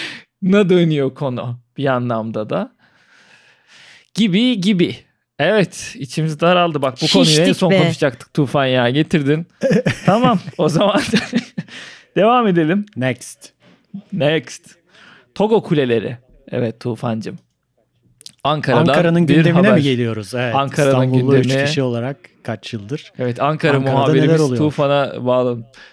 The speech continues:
Speaker 1: Togo kulelerinin yıkımına az kalmış Tufancığım. Ankara'da rant iddialarının odağına yerleşen Togo kuleleriyle ilgili Ankara Büyükşehir Belediyesi'nin yol haritası netleşmiş. Bir günün haberi.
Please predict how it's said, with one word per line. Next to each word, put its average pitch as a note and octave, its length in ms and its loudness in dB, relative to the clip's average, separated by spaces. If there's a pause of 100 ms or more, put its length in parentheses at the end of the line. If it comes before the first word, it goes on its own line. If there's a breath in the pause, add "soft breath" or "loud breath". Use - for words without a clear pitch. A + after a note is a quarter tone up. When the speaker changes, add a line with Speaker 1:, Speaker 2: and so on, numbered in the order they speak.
(100)
Speaker 1:
Togo A3+ 260 -2
kulelerinin F#3+ 580 2
yıkımına G3+ 440 2
az G#3 160 0
kalmış D#3+ 540 -4
Tufancığım. D3+ 680 0 (280)
Ankara'da D#3+ 540 2
rant D3+ 340 0
iddialarının B2+ 680 -2
odağına C#3 440 0
yerleşen C3 540 -2
Togo C3+ 280 -4
kuleleriyle C3 520 -2
ilgili C3+ 540 -2 (280 soft breath)
Ankara D#3 420 0
Büyükşehir C#3+ 400 -2
Belediyesi'nin C3+ 720 0
yol D3 240 2
haritası B2 440 -4
netleşmiş. B2+ 600 -10 (560 loud breath)
Bir D3+ 180 2
günün B2+ 340 -4
haberi. B2 500 -2